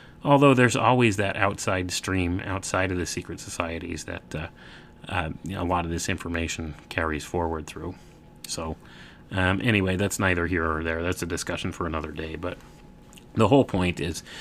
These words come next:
they've taken some of these true teachings and they've become twisted in many ways, and used basically to, uh,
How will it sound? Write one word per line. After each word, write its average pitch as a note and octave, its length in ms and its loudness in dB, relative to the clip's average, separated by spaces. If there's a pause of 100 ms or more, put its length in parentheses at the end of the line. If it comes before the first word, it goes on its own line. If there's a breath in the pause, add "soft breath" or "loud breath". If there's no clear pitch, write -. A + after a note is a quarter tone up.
(140 loud breath)
they've A2+ 180 6
taken D3 280 8
some C3 160 4
of B2+ 60 4
these A#2+ 120 4
true G#2+ 200 2
teachings F2+ 560 -2
and G2+ 180 2
they've G#2+ 160 2
become G#2+ 300 2
twisted F#2 440 -2
in E2+ 140 0
many E2 240 -4
ways, E2 440 -6 (500 loud breath)
and F#2 300 0
used G#2 640 -2
basically B2+ 520 2
to, A#2 420 0
uh, A2 180 0